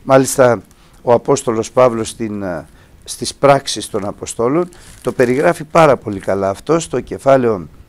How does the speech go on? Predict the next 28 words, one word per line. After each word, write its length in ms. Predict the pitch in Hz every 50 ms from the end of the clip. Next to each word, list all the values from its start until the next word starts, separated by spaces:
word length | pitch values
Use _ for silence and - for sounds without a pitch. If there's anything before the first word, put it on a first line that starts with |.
| - - -
ε, 200 | - 113 110 104 - - -
Κάπα 300 | - 143 139 135 120 117
Δέλτα, 380 | 95 117 123 123 123 - 185 180
δηλαδή 260 | 147 143 131 120 117
στο 160 | 113 - -
είκοσι 280 | 123 117 - 107 - -
τέσσερα 320 | 143 131 - - 117 110
κεφάλαιο 600 | 107 - - 101 - - 113 123 135 170 180 180 - - - - - _ _
και 140 | _ - 147
στο 140 | 123 - 135
δεκα-, 320 | 123 117 110 - - 113
δεκατέσσερα 640 | 110 - 120 110 - 113 - - 151 156 151 - 135 123
εδάφιο 500 | 117 107 110 131 147 147 - 175 180 170
όταν 260 | 170 - 180 170 180
ομολογεί. 600 | 180 180 185 185 190 196 190 185 170 123 95 - - _ _ _ _ _ - - _ _ _ -
Ομολογώ 640 | 123 117 123 131 135 127 127 127 123 160 170 165 - -
δε 280 | 117 101 123 156 156
τούτο 600 | 151 156 - - 180 175 - - - 104 92 - - _ _ _ _ _ _ _
εισέ, 480 | - - 113 - - - 131 147 165 - - _ _ _ - - _ _ _ _ _ _ _ - -
ότι 220 | 143 139 - 139
κατά 320 | - - 143 127 - 131 127
την 180 | - 127 127
οδόν 360 | 131 131 127 180 185 175 156
την 180 | - 131 123 120
οποίαν 360 | 123 - - 170 156 143 - - _
ούτι 440 | - 214 233 233 - - - 120 110 -
λέγουσιν 600 | - 156 175 170 151 123 117 117 - - 117 113 - - -
αίρεσιν, 640 | 160 147 143 143 135 139 135 - - 196 - 226